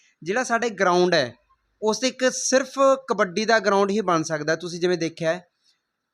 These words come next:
ਤੇ ਅਸੀਂ ਇਹਦੇ ਵਾਸਤੇ ਕੋਸ਼ਿਸ਼ ਕਰਦੇ ਹਾਂ, ਕਿਉਂਕਿ ਜਿਵੇਂ ਤੁਹਾਨੂੰ ਦੱਸਿਆ ਵੀ ਸਾਰੇ ਬਹੁਤ ਮਿਹਨਤੀ ਨੇ।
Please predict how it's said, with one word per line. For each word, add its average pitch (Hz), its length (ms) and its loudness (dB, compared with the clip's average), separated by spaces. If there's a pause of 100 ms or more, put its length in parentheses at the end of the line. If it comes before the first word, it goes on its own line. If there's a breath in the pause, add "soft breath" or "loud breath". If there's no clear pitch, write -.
(200)
ਤੇ 208 200 -2 (340)
ਅਸੀਂ 233 240 0
ਇਹਦੇ 240 140 2
ਵਾਸਤੇ 240 380 2
ਕੋਸ਼ਿਸ਼ 220 440 -2
ਕਰਦੇ 208 400 2
ਹਾਂ, 208 140 2
ਕਿਉਂਕਿ 214 240 -4
ਜਿਵੇਂ 202 220 -4
ਤੁਹਾਨੂੰ 202 240 -6
ਦੱਸਿਆ 190 280 -4
ਵੀ 196 100 -4
ਸਾਰੇ 196 240 -2
ਬਹੁਤ 196 240 -2
ਮਿਹਨਤੀ 170 420 -4
ਨੇ। 147 240 -6